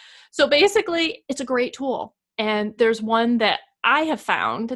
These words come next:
that I really enjoy using for personal growth,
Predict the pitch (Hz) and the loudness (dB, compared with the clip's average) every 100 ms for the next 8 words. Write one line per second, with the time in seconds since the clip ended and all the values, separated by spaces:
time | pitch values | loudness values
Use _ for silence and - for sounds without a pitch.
0 | 214 202 190 - 185 185 190 - 190 180 | -2 0 0 0 -2 -2 -2 -4 -8 -6
1 | 214 285 277 208 - 202 196 202 185 170 | -4 -2 -2 -4 -4 -6 -6 -6 -6 -6
2 | 165 180 196 180 165 190 196 226 - 220 | -6 -8 -8 -10 -8 -6 -6 -6 -6 -8
3 | - 202 214 196 185 160 151 | -8 -8 -8 -8 -4 -4 -4